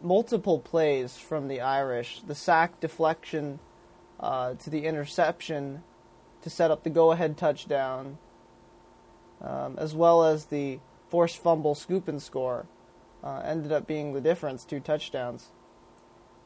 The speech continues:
And I think if Virginia cleans those things up, their run game is good, the pass game is good,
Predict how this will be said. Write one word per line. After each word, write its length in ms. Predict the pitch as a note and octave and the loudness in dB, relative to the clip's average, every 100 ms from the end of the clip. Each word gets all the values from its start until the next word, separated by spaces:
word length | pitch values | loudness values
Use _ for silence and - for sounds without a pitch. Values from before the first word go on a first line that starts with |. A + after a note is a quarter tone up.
| - | -8
And 500 | E3 E3+ E3 D#3+ D3+ - - _ - - - - | 0 2 2 0 -4 -12 -20 _ -20 -20 -20 -2
I 120 | D#3+ | 0
think 340 | F3 A3 G#3 - - - _ - - - _ _ - | 2 2 2 -2 -8 -20 _ -20 -20 -20 _ _ 0
if 200 | G3+ G3 | 0 0
Virginia 760 | F3+ F3 F#3+ G#3 G#3 F#3+ D3+ - | 0 0 2 2 2 2 0 -4
cleans 360 | G3 F#3+ F3+ | -2 0 0
those 240 | E3+ D#3 D#3 | 2 0 0
things 320 | D#3 C#3 C3+ | -8 -6 0
up, 320 | D#3+ C3+ - - - - _ _ _ _ - | 2 2 0 -12 -20 -20 _ _ _ _ -6
their 160 | D3 | -4
run 240 | C#3+ D#3+ F#3+ | 0 0 2
game 200 | F#3 F3 | 0 -2
is 140 | E3 | -4
good, 280 | D#3+ D3 C#3+ | -2 0 0
the 60 | - | -4
pass 300 | D#3+ D3 - | 0 0 -2
game 220 | D3+ C3+ | -8 -8
is 100 | B2+ | -8
good, 340 | C#3 B2+ B2 | -4 -2 -4